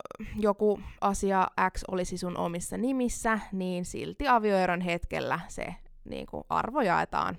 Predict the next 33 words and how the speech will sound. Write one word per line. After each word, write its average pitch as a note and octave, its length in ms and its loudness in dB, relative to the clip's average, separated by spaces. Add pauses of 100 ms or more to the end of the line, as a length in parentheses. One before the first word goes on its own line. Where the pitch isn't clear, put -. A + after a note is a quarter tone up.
puoliksi. - 680 -6
Eli - 340 -8 (640)
esimerkiksi B3 640 2
nyt, A#3 200 4
kun F#3+ 160 0
minä F3+ 300 2
omistan F3 500 -2
vaikka F3 320 -4
tuon F3+ 240 0
asunnon, C4 460 0
missä D4+ 300 0
me C#4 140 2
asutaan, B3+ 560 2
niin A3 140 -2
jos F3 200 -2
meillä E3+ 260 0
ei C#4+ 200 4
olisi A#3+ 200 2
avioehtoa F#3+ 760 2 (140)
ja F3+ 100 0
meille F3 240 0
tulisi F3 400 -4
ero, G3 340 4 (360)
niin F3+ 240 0
mä F#3 80 0
käytännössä F#3 680 2 (480)
joutuisin A#3+ 420 4
ostamaan G3 400 2
Denniksen E3 480 -2
siitä F3 240 -6
asunnosta F#3 440 -6
ulos, - 360 -2 (140)
vaikka, E3+ 480 2